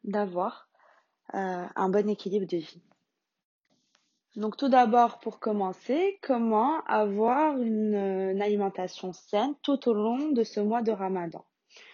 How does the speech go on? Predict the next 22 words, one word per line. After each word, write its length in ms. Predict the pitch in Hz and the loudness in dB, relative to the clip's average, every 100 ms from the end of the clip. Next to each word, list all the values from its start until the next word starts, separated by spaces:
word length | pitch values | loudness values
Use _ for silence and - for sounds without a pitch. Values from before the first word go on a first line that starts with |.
| - _ _ _ _ _ _ _ _ - | -20 _ _ _ _ _ _ _ _ 4
Qu'est 240 | 381 392 - | 6 6 6
une 140 | 277 | 6
alimentation 640 | 277 262 247 254 240 - 294 | 8 8 6 4 2 0 -8
saine ? 460 | - 220 202 208 - - - _ _ - | -2 0 0 -4 -12 -20 -20 _ _ -8
Une 80 | 202 | -4
alimentation 580 | 202 202 202 196 - 196 | 0 0 0 -4 -6 -8
saine, 400 | - - 269 403 480 - _ _ _ _ _ _ - - | -4 2 2 2 -4 -20 _ _ _ _ _ _ -20 0
c'est 400 | 208 214 302 - _ _ _ _ - | 4 4 2 -2 _ _ _ _ -2
allier 680 | 214 202 185 175 185 233 294 - | 2 2 0 2 6 6 4 0
un 180 | 190 | -2
équilibre 420 | 196 196 190 202 180 | -2 -4 -2 -2 -2
alimentaire 640 | 175 165 160 - 185 247 | -4 -6 -10 -8 -4 0
avec 320 | 220 180 - | 0 -2 -8
une 80 | 165 | -12
structure 720 | - - 220 - - 214 285 | -14 -10 -8 -8 -8 -4 -2
et 60 | 233 | 0
une 160 | 208 | 0
diversification 840 | 190 208 202 - 180 180 185 170 254 | 0 -2 -4 -8 -14 -10 -10 -8 -4
alimentaire. 680 | 240 208 190 175 - - _ _ _ _ _ _ _ - - - _ - | -2 0 -2 -6 -12 -18 _ _ _ _ _ _ _ -20 -20 -20 _ -4
Un 160 | 214 233 | 0 2
équilibre 480 | 269 - 262 240 | 2 0 0 0
alimentaire, 960 | 208 202 196 185 180 - 302 427 - - | 2 2 2 -2 -6 -4 -2 -2 -6 -20